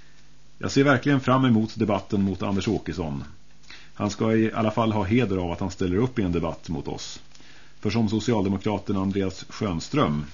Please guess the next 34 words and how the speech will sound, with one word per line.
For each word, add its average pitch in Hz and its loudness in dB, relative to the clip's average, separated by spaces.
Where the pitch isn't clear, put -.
som 92 -2
föreläst 90 -2
om 87 -2
hur 85 -2
Socialdemokraterna 95 -2
ska 95 -4
förhålla 85 -2
sig 87 -6
till 80 -4
Sverigedemokraterna 82 -4
i 92 -4
sju 92 2
år 85 0
runt 85 0
om 82 0
i - -2
södra 85 -2
Sverige, 73 0
både 92 0
för 104 0
partiet 98 0
och 95 -6
för - -8
fackföreningar, 78 -2
uttryckte 120 4
det 110 2
då 90 2
i 95 2
Sydsvenska 87 0
Dagbladet 98 2
den 87 2
tjugonionde 90 0
december 90 -2
tjugohundranio, 87 0